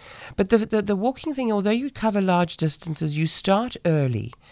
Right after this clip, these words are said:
And even at quite a gentle pace, you cover about four kilometers an hour.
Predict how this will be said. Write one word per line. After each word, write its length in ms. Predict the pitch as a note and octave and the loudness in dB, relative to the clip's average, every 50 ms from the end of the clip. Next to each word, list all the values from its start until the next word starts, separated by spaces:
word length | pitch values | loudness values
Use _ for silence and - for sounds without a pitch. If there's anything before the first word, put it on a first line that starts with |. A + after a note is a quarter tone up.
| - - - - - - - - | -20 -20 -20 -18 -18 -18 -6 -2
And 140 | - F3 - | 0 0 2
even 280 | - G#3+ A#3+ B3+ C#4 | 2 2 2 2 2
at 140 | C4 A#3+ - | 0 0 0
quite 260 | - - F#3 F#3 E3+ | 2 2 2 2 2
a 60 | F#3 D3+ | 0 0
gentle 380 | - D#3 D3+ D3+ D3+ - E3 | 2 4 4 4 2 0 -4
pace, 460 | - - - D3+ C3+ B2 A#2+ - - | -4 -2 0 2 2 2 0 -2 -4
you 100 | - C3+ - _ | -6 -6 -6 _
cover 340 | - - D3 D3+ D3+ D3+ D3+ | -4 -2 0 0 2 2 2
about 320 | D3 D3 D3+ C3+ C3 C3+ - | 2 2 2 2 2 0 -2
four 220 | - - D3 C#3+ | -4 -4 -4 -4
kilometers 560 | - - C3 C3 C3 C3 B2 B2 - B2+ B2 | -4 -4 -4 -2 -2 -2 -2 -4 -6 -6 -4
an 100 | A#2 A#2 - | -2 -2 0
hour. 400 | - A2+ A2 G#2+ A2 A#2 B2+ - | 0 0 0 0 0 -2 -6 -10